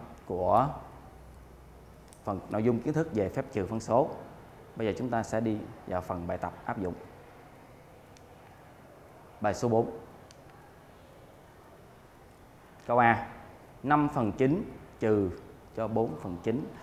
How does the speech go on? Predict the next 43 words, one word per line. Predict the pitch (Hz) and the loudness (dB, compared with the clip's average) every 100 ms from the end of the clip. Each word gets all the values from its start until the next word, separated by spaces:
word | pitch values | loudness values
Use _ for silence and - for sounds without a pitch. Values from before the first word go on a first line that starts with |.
| - | -6
Thì | 117 | 6
đây | 131 147 139 | 10 12 10
là | 107 | 8
một | 101 - | 6 4
phép | 185 - | 2 4
trừ | 131 127 110 90 | 10 12 10 10
đối | 131 175 | 12 12
với | 190 | 8
hai | 147 135 | 4 4
phân | 131 131 | 4 0
số | 123 135 160 202 - - - - | 4 8 8 6 0 -12 -18 -4
cùng | 110 92 92 | -2 0 0
mẫu. | 87 127 - - - - - | 0 0 -4 -14 -18 -20 -6
Thì | - 120 120 | 4 6 8
các | 180 | 6
em | 147 | 6
có | 151 | 6
thể | 156 156 - - - | 6 4 0 -4 4
áp | 160 120 | 4 6
dụng | 104 123 | 2 4
quy | 123 | 6
tắc | 170 - - | 6 6 -2
để | 120 | -2
thực | 120 | -2
hiện | 98 95 104 - - - | 2 2 0 -6 -14 -6
theo | 120 | 0
đúng | 127 160 | 0 2
quy | 123 | 2
tắc | 135 - | 0 0
của | 104 | -6
phép | 143 - | -6 -2
trừ. | 110 92 104 - - - 123 | 0 0 -4 -14 -18 -10 2
Thì | |
đầu | 113 110 | 6 8
tiên, | 147 156 123 - - - - - - - - | 10 10 8 -2 -12 -18 -18 -20 -20 -12 -4
chúng | 156 196 | 0 6
ta | 143 | 8
cần | 135 123 104 | 10 8 6
phải | 101 131 | 4 0
chuyển | - 104 117 220 - - - - - - - - - - - - - - - - - - - - - - - - - - - | 4 6 6 4 0 -12 -18 -20 -20 -20 -20 -20 -20 -20 -20 -20 -20 -20 -20 -20 -20 -20 -20 -20 -20 -20 -20 -20 -20 -20 -8
phép | 170 170 | -6 0
tính | 175 | 0
trừ | 180 120 98 | 6 8 8